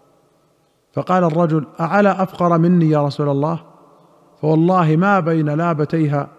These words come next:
يريد الحرتين، "أهل بيت أفقر من أهل بيتي". فضحك النبي صلى الله عليه وسلم حتى بدت أنيابه،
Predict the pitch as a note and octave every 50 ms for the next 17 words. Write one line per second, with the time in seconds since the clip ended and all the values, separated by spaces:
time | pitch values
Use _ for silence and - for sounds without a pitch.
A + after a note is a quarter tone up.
0 | - - _ _ _ _ _ - - C3+ C#3+ E3+ D#3+ D#3 D3 - - D3+ D3 D3
1 | C#3 - D#3+ E3+ F3 F3 E3 - _ _ _ _ _ - - D3+ D#3+ D#3 D3 D3
2 | D#3+ F3+ F3+ - D#3+ D#3 - E3+ F#3 E3+ - - D#3+ D#3 D#3 D3+ D3+ E3+ F3+ F3+
3 | F3 D3 C#3 A#2+ A2 - - G#2+ _ _ _ _ _ _ _ _ _ _ _ _
4 | _ _ _ _ _ _ _ _ _ _ _ - C3+ D3 D#3+ D3+ D#3 D3 - D3+
5 | D3 C#3+ C#3+ C#3 D#3+ D#3 D3+ C3+ - D3 C#3+ C#3+ C#3 C3+ C#3 D3 D#3 D#3 D3 C#3
6 | C3 A#2 A#2+ D3+ D#3+ D3+ C#3 C#3 C3+ B2+ - - D#3+ D3+ C#3+ C#3 C3 B2 G#2+ D#3
7 | D#3+ D#3+ - - - C#3+ C3+ B2+ C#3 D#3+ E3 E3 D#3+ - D#3 D3 C#3+ C#3 C3 A#2
8 | - - -